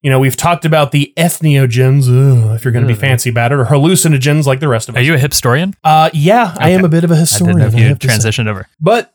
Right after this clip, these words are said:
Speaker 1: lately, they've had some other drug problem. Neiman himself describes the newer look of the Rainbow Gathering, quote,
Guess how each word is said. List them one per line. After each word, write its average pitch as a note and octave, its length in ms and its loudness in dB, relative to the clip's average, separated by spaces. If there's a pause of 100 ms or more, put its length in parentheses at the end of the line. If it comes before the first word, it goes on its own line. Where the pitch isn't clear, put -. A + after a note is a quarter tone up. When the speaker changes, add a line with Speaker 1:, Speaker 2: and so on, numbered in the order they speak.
(160)
Speaker 1:
lately, B3 640 0
they've F#3+ 240 0
had F#3 300 -2
some E3 160 -2
other C#3 180 0
drug A#2+ 280 -2
problem. - 420 -12 (100)
Neiman F#3+ 680 0
himself F3+ 480 0
describes D#3 480 -2
the C#3+ 100 0
newer F3+ 360 0
look C3+ 320 -2
of C3 120 -4
the C3+ 100 -2
Rainbow C#3 340 0
Gathering, B2 560 -2
quote, - 380 -4